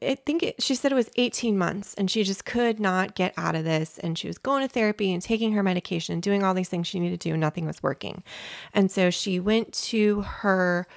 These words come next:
psychiatrist one day to get a refill of her prescription because, um,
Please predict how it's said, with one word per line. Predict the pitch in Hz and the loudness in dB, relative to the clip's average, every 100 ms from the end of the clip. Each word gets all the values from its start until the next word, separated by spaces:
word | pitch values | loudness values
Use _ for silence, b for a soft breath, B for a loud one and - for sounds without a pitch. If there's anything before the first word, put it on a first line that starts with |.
| B B - | B B -4
psychiatrist | - 185 - 349 381 - 175 170 - | 2 2 4 4 4 2 -2 -2 -2
one | 175 170 | 0 2
day | 170 165 | 2 2
to | - - | 0 0
get | 170 | 0
a | 170 | 4
refill | 202 202 202 | 2 4 2
of | 185 | 2
her | 190 | 2
prescription | 175 185 - 170 - 156 147 156 | -2 -2 0 -2 0 -2 0 -2
because, | 156 - 165 156 - B B B B - | -4 -2 -2 -2 -8 B B B B -6
um, | 170 160 160 170 | -2 0 -2 -6